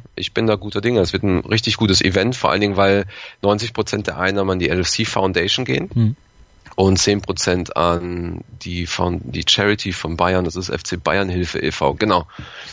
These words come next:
Speaker 1: Ähm, da wird schon einiges zusammenkommen.
Speaker 2: Ach so.
Speaker 1: Und, äh, aus meiner Sicht könnten die das mindestens einmal pro Saison machen.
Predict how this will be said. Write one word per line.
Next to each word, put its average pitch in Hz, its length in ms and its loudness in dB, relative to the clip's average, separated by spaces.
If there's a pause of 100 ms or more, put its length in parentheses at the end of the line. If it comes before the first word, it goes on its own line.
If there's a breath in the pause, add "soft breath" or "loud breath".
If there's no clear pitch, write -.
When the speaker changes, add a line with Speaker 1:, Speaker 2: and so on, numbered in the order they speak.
(420 loud breath)
Speaker 1:
Ähm, 82 320 0
da 87 100 -2
wird 92 140 0
schon 87 120 -2
einiges 85 360 -4
zusammenkommen. 80 580 -12 (260)
Speaker 2:
Ach 156 140 0
so. 107 140 0
Speaker 1:
Und, 78 180 -4
äh, 78 60 -2
aus 71 280 0
meiner 87 220 2
Sicht 87 200 -4
könnten 85 200 -2
die 82 80 2
das 78 180 -2
mindestens 82 360 0
einmal 80 240 0
pro 80 160 -8
Saison 80 340 -6
machen. 82 240 -6